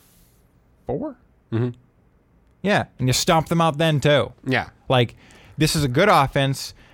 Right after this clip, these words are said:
Speaker 1: a well-coached team. I think a very well-coached team.
Speaker 2: Oh, yeah.
Speaker 1: A very good defense, but it's, it's still Jalen Hurts. And I like Jalen Hurts better than you did. I thought he had a chance to be an N F L quarterback.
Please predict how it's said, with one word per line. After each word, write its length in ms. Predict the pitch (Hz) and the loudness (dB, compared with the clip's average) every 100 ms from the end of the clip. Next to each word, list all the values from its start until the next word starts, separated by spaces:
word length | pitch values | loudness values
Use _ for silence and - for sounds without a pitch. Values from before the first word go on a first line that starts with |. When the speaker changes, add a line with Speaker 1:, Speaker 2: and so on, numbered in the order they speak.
| - - | -18 -10
Speaker 1:
a 80 | 113 | -8
well-coached 680 | 107 170 190 - 139 120 | -2 2 2 2 -2 -2
team. 140 | - 113 | -6 -6
I 60 | 113 | -4
think 200 | 170 147 | -4 -6
a 60 | |
very 380 | 101 98 117 95 | -8 -8 -8 -8
well-coached 540 | 92 - - - - - | -14 -18 -20 -20 -12 -2
team. 80 | 185 | 0
Speaker 2:
Oh, 60 | |
yeah. 280 | 127 135 - - | 2 0 -4 -8
Speaker 1:
A 180 | 123 | -6
very 420 | 110 110 147 175 185 | -6 -2 0 2 2
good 200 | 135 110 | 0 -2
defense, 580 | 156 165 135 120 117 - - - | -2 -2 -2 -2 -6 -14 -20 -8
but 160 | 147 147 | -2 -2
it's, 400 | 151 - - - _ - _ _ _ _ _ _ - - - - - | -2 -6 -10 -14 _ -20 _ _ _ _ _ _ -16 -14 -16 -20 -20
it's 100 | - - - - | -20 -20 -20 -20
still 280 | - - 131 | -20 -18 -14
Jalen 400 | 127 110 123 127 | -12 -6 -4 -4
Hurts. 520 | - 117 113 - - _ - | -4 -4 -4 -10 -18 _ -8
And 120 | 131 | -2
I 120 | 151 | 0
like 180 | 202 180 | 0 0
Jalen 260 | 160 156 139 | -2 0 0
Hurts 180 | 139 | 0
better 160 | - 131 | 0 0
than 120 | 117 | 0
you 160 | 107 127 | 0 0
did. 280 | 131 135 139 | 2 0 0
I 120 | 120 | -2
thought 200 | 117 127 | 0 2
he 60 | 120 | 2
had 100 | 104 | 0
a 60 | |
chance 420 | 98 - 113 123 - | -4 -6 -4 -4 -4
to 60 | |
be 60 | 131 | -2
an 40 | |
N 120 | 127 127 | 0 -2
F 100 | 127 | -2
L 60 | |
quarterback. 540 | - 135 127 127 127 | -2 0 2 2 0